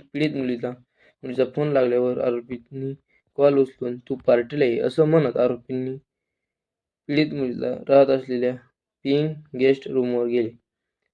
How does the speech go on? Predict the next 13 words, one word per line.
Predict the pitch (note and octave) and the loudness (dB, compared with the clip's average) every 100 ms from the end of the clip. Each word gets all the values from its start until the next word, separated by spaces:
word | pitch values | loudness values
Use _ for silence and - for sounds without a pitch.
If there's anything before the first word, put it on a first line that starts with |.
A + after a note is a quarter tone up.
| - | -10
आणि | B2+ B2+ B2+ - _ _ _ | -4 -4 -4 -10 _ _ _
पीडितीला | C3+ A#2+ A#2+ B2+ B2+ C#3 _ _ _ _ _ _ _ _ C3 C3 | -4 -4 -4 -4 -4 -10 _ _ _ _ _ _ _ _ -2 0
पार्टीस्थळी | C3+ C3 C3 B2+ - C#3 C3 | 2 2 0 -2 0 2 0
घेऊन | B2 C#3+ C#3+ | -4 -2 0
आले. | A#2 A2 A#2 _ _ _ _ _ | -2 -4 -10 _ _ _ _ _
तेथील | C#3 B2+ C#3+ C#3 | -8 -4 -2 2
एका | C#3 B2+ B2+ | 2 0 -2
खाजगी | - C3+ C#3 D#3 D3+ | 0 0 0 -2 -4
फ्लॅटवर, | _ C3 B2 B2 A#2+ A#2+ _ _ _ _ _ | _ -2 0 2 0 -2 _ _ _ _ _
फ्लॅटवर | B2+ B2 C3 B2 - | -2 0 0 -2 -4
सर्वांनी | - B2+ B2+ B2 C3 - _ _ _ _ _ _ | -2 0 0 -2 -6 -10 _ _ _ _ _ _
मद्य | C3 C3 B2 B2 - _ _ _ | -4 -2 -4 -10 -16 _ _ _
देऊन | C3 B2+ A#2+ C#3 | -4 -4 -2 -6